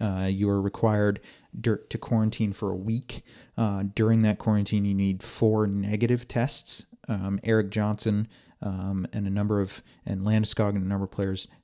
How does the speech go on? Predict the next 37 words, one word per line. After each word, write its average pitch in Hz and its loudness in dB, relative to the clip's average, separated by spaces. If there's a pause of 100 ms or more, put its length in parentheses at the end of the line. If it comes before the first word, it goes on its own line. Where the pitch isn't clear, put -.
had 107 0
a 101 2
positive 104 -2
test - -6
in 101 -4
that 98 -4
week. 104 -4 (600)
Erik 107 2
Johnson 110 2
must 104 0
have 104 0
had 98 -2
more 101 0
than 113 2
one, 117 0 (180)
uh, 98 -2
because 98 -4
Landeskog 101 0 (100)
and 92 -4
Saad 101 -2
are 101 -2
now 95 -4
back 98 -8
with 104 -8
the 104 -12
team. 110 2 (400)
Uh, 95 -4 (120)
Johnson 104 0
has 101 -4
yet, 101 -2 (220)
is 107 -2
not 104 -2
listed 98 -4
for 95 -4
the 95 -2
opening 95 -4
night 92 -6